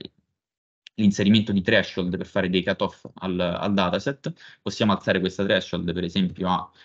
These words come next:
eh, due e otterremo sette, eh, paesi. Mi sembra che i paesi in totale qui siano ventisette, quindi insomma andiamo a filtrare per una serie di,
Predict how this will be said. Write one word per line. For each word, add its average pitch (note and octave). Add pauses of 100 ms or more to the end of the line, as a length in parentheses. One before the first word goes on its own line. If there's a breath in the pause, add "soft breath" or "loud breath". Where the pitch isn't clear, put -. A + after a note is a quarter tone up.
(260 soft breath)
eh, D2
due A2+ (300)
e G#2+
otterremo G#2+
sette, -
eh, F2+
paesi. E2+
Mi F#2+
sembra F#2+
che F#2
i F2+
paesi G2
in F#2
totale F2+
qui G2+
siano F2
ventisette, B2
quindi F#2+
insomma F#2+
andiamo F#2+
a G2
filtrare G2+
per G2+
una G2+
serie G2
di, F#2+